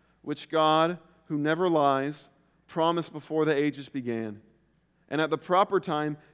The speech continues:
manifested in his word through the preaching with which I have been entrusted by the command of God our Savior." That's the question for us as we decide,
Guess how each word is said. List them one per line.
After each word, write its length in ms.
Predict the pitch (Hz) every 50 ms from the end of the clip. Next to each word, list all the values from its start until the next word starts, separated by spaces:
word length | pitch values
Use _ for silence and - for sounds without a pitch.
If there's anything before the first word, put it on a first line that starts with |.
| _
manifested 920 | - 143 151 165 185 214 220 202 - - 160 156 156 - - 165 147 - -
in 140 | 170 180
his 240 | 185 185 180 170 151
word 480 | 156 151 165 165 156 135 131 147 165 180 - _ _ _ _ _ _ _ _
through 140 | - 175 180
the 100 | 160 165
preaching 540 | - - - - 196 220 202 - - 170 165
with 120 | 160 160
which 220 | 151 170 160 - -
I 220 | - 151 160 175
have 180 | 180 180 160 151
been 100 | 175 175
entrusted 680 | 175 165 - - 165 156 156 147 - - 160 151 147 - _ _ _ _
by 120 | 139 143 143
the 100 | 143 143
command 600 | - 160 147 147 151 151 151 151 151 151 151 147 - _ _ _ _ _ -
of 140 | 127 127 -
God 220 | 139 131 131 131
our 120 | 127 127
Savior." 500 | 123 - - 113 113 104 104 107 104 101 - _ _ _ _ _ _ _ _ _ _ _ _ _ _ _ _ _ _ _ _ _ _ _ _ _ _ _ _ _ _ _ _ _ _ _ _ _ _ _ _ -
That's 180 | 170 190 -
the 80 | 180 147
question 380 | - - 175 180 - - 151
for 200 | 127 - 135 135
us 160 | 139 143 - 170
as 120 | 143 135
we 100 | 160 175
decide, 560 | 160 160 - 175 170 165 170 170 180 180 180